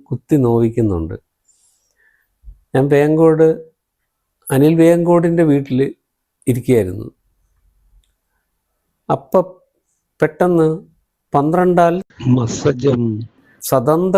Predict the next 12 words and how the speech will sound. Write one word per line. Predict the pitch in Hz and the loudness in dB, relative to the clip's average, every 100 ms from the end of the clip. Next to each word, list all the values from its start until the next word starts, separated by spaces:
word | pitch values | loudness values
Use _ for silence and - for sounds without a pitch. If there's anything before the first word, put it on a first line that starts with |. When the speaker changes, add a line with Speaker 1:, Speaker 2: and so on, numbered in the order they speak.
| 180 | 2
Speaker 1:
ഗുരുവും | 160 151 139 127 113 - _ _ _ _ | 0 2 2 0 -2 -8 _ _ _ _
ശർദൂല | - 127 127 135 156 170 170 | -4 -2 0 0 4 4 4
വിക്രീഡിതം, | 143 135 131 123 107 101 95 110 - _ _ _ _ _ _ - | 2 -2 0 0 2 -2 -4 -8 -20 _ _ _ _ _ _ -4
പത്താം | 143 - 185 185 | -4 0 0 2
ക്ലാസ് | 175 170 170 | 2 0 -2
പാസ്സായ | 156 151 - 151 135 127 120 - - | 0 0 0 0 2 0 -2 -6 -2
ആദ്യത്തെ | 123 143 139 151 139 131 | 0 0 0 -2 0 0
വേടക്കിടാത്തൻ. | 123 131 143 - 120 107 95 101 - _ _ _ _ _ _ _ _ _ _ | 2 2 0 -2 -2 -2 -4 -10 -14 _ _ _ _ _ _ _ _ _ _
എനിക്ക് | 104 117 156 | 0 0 0
ജോലിയൊന്നും | 151 131 143 175 185 185 | 2 4 4 4 4 2
കിട്ടിയില്ല. | 165 131 131 101 92 123 _ _ _ _ _ _ _ _ _ _ _ | 0 0 -2 -2 -6 -14 _ _ _ _ _ _ _ _ _ _ _
ഒരു | 208 | -2